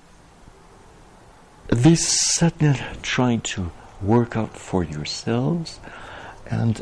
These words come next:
allow me to conclude today's sadhana Dhamma talk, uh, by wishing,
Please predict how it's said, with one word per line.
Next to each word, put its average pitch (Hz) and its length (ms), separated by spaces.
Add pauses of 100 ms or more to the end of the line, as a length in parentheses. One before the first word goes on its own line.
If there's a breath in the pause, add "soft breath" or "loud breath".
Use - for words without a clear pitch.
(100)
allow 101 340
me 117 200
to 113 280
conclude 117 580
today's 92 380
sadhana 113 540 (120)
Dhamma 123 320
talk, 110 320 (460 loud breath)
uh, 110 120
by 90 360 (320 loud breath)
wishing, 131 840